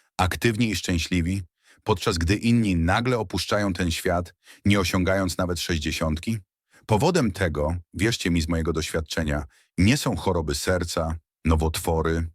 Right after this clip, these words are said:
ani nawet wypadki. Jest to coś znacznie cichszego i mniej rzucającego się w oczy, o czym niewiele osób wie,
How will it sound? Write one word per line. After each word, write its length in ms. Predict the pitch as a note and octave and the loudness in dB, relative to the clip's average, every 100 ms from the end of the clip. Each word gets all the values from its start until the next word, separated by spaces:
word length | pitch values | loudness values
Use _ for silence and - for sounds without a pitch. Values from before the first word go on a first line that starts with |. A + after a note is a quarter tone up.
| _ | _
ani 200 | - G2 | 0 2
nawet 240 | F#2+ F#2 F2 | 4 2 0
wypadki. 560 | F#2 F#2 C#2+ - B1 - _ _ - - | 0 -2 -4 -6 -12 -12 _ _ -12 -2
Jest 200 | F2 - | 0 0
to 100 | F#2+ | -2
coś 320 | E2+ E2 C2 | 0 -2 -2
znacznie 580 | C2+ D#2+ F2 - - F#2+ | -2 0 0 0 -2 -2
cichszego 560 | - E2+ - E2+ D#2 C#2+ | -2 -4 -2 -2 -2 -2
i 60 | |
mniej 240 | D2+ E2 D2+ | 0 0 0
rzucającego 640 | E2+ D#2 D2+ C#2+ D#2+ C#2+ | -2 -2 -2 -2 -4 -4
się 140 | D#2 | -4
w 80 | C#2 | -4
oczy, 280 | C#2+ - D#2+ - _ _ _ | -4 -2 -4 -6 _ _ _
o 100 | - | -4
czym 220 | F#2 E2+ D#2 | 0 2 2
niewiele 380 | D2+ E2 E2 | 2 0 0
osób 360 | D#2+ D2+ D#2 C#2+ | -2 -4 -6 -2
wie, 360 | F2 G2 C#2+ | 0 0 -2